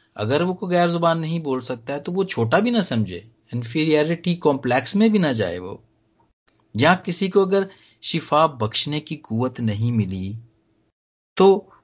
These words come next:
وہ بالکل اپنے آپ کو کچھ چھوٹا نہ سمجھے، کیونکہ ہو سکتا ہے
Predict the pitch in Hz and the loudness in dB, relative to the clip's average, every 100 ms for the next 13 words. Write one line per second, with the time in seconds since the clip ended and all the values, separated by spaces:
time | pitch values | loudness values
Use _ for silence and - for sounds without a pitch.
0 | - 131 156 151 156 185 175 165 147 139 | -2 0 2 0 2 0 2 2 0 0
1 | 165 156 - 117 123 123 - 185 131 92 | -6 -6 -2 -2 0 -2 -2 -2 -2 -6
2 | - _ _ _ _ _ _ _ _ _ | -12 _ _ _ _ _ _ _ _ _
3 | _ _ _ _ - 139 160 147 143 156 | _ _ _ _ -8 -4 0 4 4 4
4 | 165 - 170 | 0 2 0